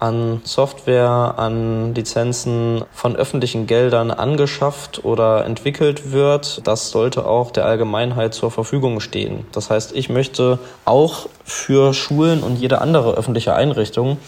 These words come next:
dass wir, äh, wegkommen von den kommerziellen und kapitalisierten Anbietern, dass wir uns nicht abhängig machen von diesen Großunternehmen, weil, ne, im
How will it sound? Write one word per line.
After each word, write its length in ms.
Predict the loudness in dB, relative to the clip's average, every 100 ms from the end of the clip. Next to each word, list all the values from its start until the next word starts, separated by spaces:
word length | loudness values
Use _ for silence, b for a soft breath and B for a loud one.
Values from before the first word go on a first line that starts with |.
| B
dass 220 | -4 -2
wir, 280 | 2 4 4
äh, 180 | 4 2
wegkommen 520 | 0 0 -2 0 -4
von 320 | -4 -4 -2
den 420 | 0 0 0 -2 -4
kommerziellen 760 | -4 0 0 -2 0 2 2 0
und 160 | -6 -6
kapitalisierten 760 | -6 -4 -4 -2 -2 -2 -2
Anbietern, 720 | -2 -2 0 0 2 2 0 -4 B B B
dass 300 | -2 -2 -2
wir 440 | 2 4 4 4 2
uns 260 | 0 -2
nicht 180 | -4 -2
abhängig 480 | -2 0 2 0 0
machen 560 | -2 0 0 0 0 -4
von 380 | -12 -4 -2 0
diesen 340 | -2 -2 -2 -4
Großunternehmen, 1040 | -2 -2 0 -2 -2 0 0 0 0 -2 -2
weil, 500 | -2 2 2 2 0
ne, 280 | -2 -2 -2
im 320 | -2 -4 -4